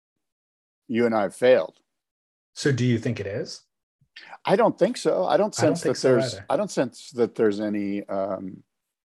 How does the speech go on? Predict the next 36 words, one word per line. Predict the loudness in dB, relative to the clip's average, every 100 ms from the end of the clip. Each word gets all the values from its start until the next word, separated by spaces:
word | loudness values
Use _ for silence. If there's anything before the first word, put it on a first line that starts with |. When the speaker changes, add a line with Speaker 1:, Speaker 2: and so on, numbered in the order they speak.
| _ -18
Speaker 1:
what | -8 -6
would | -6
be | -6
the | -6
word | -4 -2 -2
I'm | -4 -8 -10 -14
looking | -12 -14 -16
for, | -12 -10 -12 -14 _ _ _ _
that | -4 2
we're | 4 4 4 -2 _ _ _ _ _ _
inciting. | -4 0 2 4 4 -2 -8 _ _ _ _ _
Speaker 2:
I | -6
don't | -4 -6
think | -10 -4
we | -2
are | 2
either. | 2 2 2
I | 2
think | 4 2
Speaker 1:
I'm |
just | 2 4
having | 8 8 8 4 2
intelligent | -4 4 6 6 2
conversation | 0 -2 0 0 2
or | 0
trying, | 2 2 4 4
by | 4
the | 4
way. | 6 6 6 4
Speaker 2:
<laughs> | 2 2
Intelligent. | -2 0 4 4 4 0 -4
Speaker 1:
Uh, | 4
yeah, | 6 6
trying, | 8 8 8 6
Speaker 2:
<laughs> | 2
Speaker 1:
exactly. | 4 4 4 0